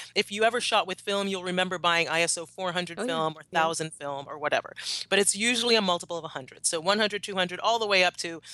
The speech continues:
Speaker 1: some cameras, my camera goes up to twenty-five thousand. Like,
Speaker 2: Wow.
Speaker 1: but, you know,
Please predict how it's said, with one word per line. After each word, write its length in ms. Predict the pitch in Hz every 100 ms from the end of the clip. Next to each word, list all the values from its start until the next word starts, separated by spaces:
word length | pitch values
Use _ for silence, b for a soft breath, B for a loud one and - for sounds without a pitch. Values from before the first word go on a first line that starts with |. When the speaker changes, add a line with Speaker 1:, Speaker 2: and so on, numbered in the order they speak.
| B
Speaker 1:
some 220 | - 208 202
cameras, 320 | 202 180 175
my 120 | 190
camera 240 | 202 185 170
goes 160 | 170
up 80 | 175
to 60 | -
twenty-five 520 | - 175 160 160 147
thousand. 500 | - 143 135 127 -
Like, 280 | 160 156 147
Speaker 2:
Wow. 80 | - B B -
Speaker 1:
but, 200 | 185 165 _
you 120 | 220 240
know, 240 | 143 165